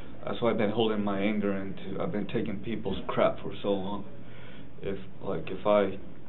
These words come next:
if I get hit or anything,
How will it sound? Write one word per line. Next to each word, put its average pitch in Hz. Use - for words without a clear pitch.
if -
I 101
get 104
hit 104
or 104
anything, 101